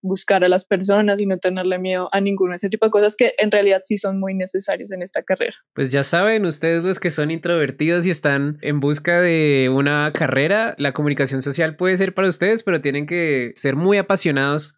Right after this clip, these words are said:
Speaker 2: con el tema. Ahora me gustaría hablar de tal vez esos estereotipos o prejuicios que tiene la gente hacia los comunicadores sociales. Tal vez hay alguno que te gustaría desmentir.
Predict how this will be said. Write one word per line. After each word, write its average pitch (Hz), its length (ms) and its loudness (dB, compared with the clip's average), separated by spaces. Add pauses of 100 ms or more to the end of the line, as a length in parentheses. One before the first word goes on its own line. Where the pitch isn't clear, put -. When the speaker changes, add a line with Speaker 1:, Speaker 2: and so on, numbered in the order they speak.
(100)
Speaker 2:
con 151 140 -2
el 127 180 -2
tema. 123 360 -2
Ahora 170 380 2
me 214 140 0
gustaría 208 480 2
hablar 170 340 2
de 185 340 2
tal 185 180 0
vez 185 200 0
esos 190 260 0
estereotipos 180 1000 0
o 160 160 -4
prejuicios 160 580 -2
que 185 120 -2
tiene 139 240 0
la 156 160 2
gente 147 600 0
hacia 147 220 -4
los 139 160 -6
comunicadores 135 640 -4
sociales. 143 540 -2
Tal 175 160 0
vez 180 220 2
hay 190 120 4
alguno 190 400 2
que 196 80 0
te 196 140 -2
gustaría 143 480 2
desmentir. 160 640 0